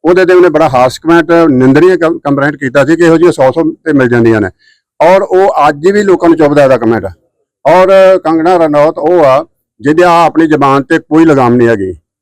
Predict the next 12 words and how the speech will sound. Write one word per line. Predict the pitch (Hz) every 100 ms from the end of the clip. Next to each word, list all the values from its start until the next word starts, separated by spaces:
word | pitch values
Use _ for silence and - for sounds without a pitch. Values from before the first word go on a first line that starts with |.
| _
ਉਹਦਾ | 127 156 165 165
ਬਾਕੀ | 127 131 131 165
ਕਰੈਕਟਰ | 156 147 151 147
ਤੇ | 151
ਕੀ | 151 165
ਆ |
ਉਹਦਾ, | 156 151
ਉਹਨੂੰ | 156
ਛੱਡੋ, | 143 127 147
ਉਹ | 151
ਆਪਾਂ | 131 147
ਉਹ | 139